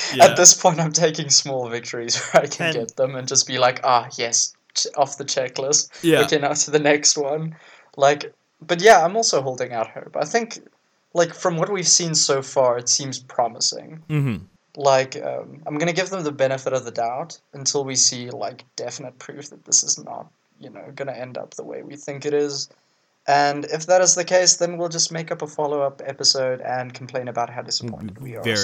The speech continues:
Speaker 2: so
Speaker 1: upset, yeah.
Speaker 2: honestly, it's a win-win at this point.
Speaker 1: <laughs> Maisie,
Speaker 3: Yeah.
Speaker 1: you, you, I, I know you were starting to say something there.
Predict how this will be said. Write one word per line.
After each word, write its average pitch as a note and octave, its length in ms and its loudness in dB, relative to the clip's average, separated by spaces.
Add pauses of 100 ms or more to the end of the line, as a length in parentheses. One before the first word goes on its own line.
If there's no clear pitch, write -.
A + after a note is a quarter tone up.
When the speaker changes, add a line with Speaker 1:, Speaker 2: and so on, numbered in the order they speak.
Speaker 2:
so F#2 80 -4
Speaker 1:
upset, F#2 460 -8
yeah. F#2+ 100 2
Speaker 2:
honestly, E3+ 320 6
it's C3+ 320 2
a C3 100 2
win-win A#2+ 360 -8
at A2 100 -16
this G#2+ 160 -8
point. - 320 -16 (180)
Speaker 1:
<laughs> C#3+ 640 -4 (680)
Maisie, D3 320 6
Speaker 3:
Yeah. C#3 60 2
Speaker 1:
you, C#3 160 2
you, C3 200 -2
I, C3 200 0
I - 20 4
know C#3 100 4
you C3+ 140 4
were B2 80 0
starting A2+ 260 0
to A2 60 -4
say G#2 180 -2
something G#2 260 -6
there. G2+ 220 -6